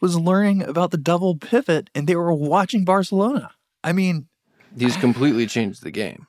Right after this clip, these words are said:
Speaker 1: he's, he's changed it in a dramatic, dramatic way. I mean, I was playing fifa the other night, and I realized that over the last three years, the amount of times that I play out of the back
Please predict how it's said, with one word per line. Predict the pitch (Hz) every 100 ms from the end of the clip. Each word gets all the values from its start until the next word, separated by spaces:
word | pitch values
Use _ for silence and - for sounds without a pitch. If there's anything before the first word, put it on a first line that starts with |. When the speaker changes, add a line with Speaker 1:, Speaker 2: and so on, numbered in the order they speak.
| _ _
Speaker 1:
he's, | - 127 104 -
he's | - 113 107
changed | - 127 127 120
it | 113 107 -
in | 110 101 98 -
a | 98
dramatic, | 98 95 107 98 101 104 104 95 - _ _ _ _ _
dramatic | - 98 95 98 98 -
way. | 95 92 90 -
I |
mean, | 107 104 98 _ _ - - - - _ _ _ _
I | 175
was | 247
playing | - -
fifa | - 165 170 175
the | 123
other | 104 98
night, | 98 80 - -
and | 127
I |
realized | 127 143 190 190 147 127 117 - - _
that | - 127 120 -
over | 123
the | 127 120
last | 123 143 135 - - - _
three | _ 127 123 117
years, | 107 107 101 92 - - - _ -
the | 113 233
amount | 226 131 160
of |
times | 143 123 120
that | 117
I | 113 120
play | - - 104 110
out | 107 110
of |
the | 107
back | 107 - - 120 -